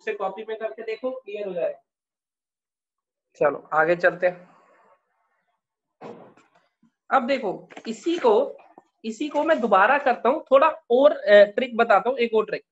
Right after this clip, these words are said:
इसी को दोबारा करता हूँ, x minus two का mod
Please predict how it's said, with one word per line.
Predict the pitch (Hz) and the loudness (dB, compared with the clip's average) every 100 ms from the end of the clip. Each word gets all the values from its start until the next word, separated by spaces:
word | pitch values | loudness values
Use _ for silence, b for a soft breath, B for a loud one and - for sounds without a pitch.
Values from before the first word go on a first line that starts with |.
| _ _ _ _ | _ _ _ _
इसी | 202 202 285 | -10 -6 -4
को | 302 | -2
दोबारा | 240 208 208 240 | 2 4 4 2
करता | 196 - | 0 -4
हूँ, | 135 _ _ _ _ - | -14 _ _ _ _ 0
x | 220 269 - 214 | 2 0 -6 0
minus | 190 190 202 226 - | 2 2 2 0 -2
two | 202 214 | -2 0
का | 233 | 2
mod | 226 190 160 170 269 | 2 4 4 6 4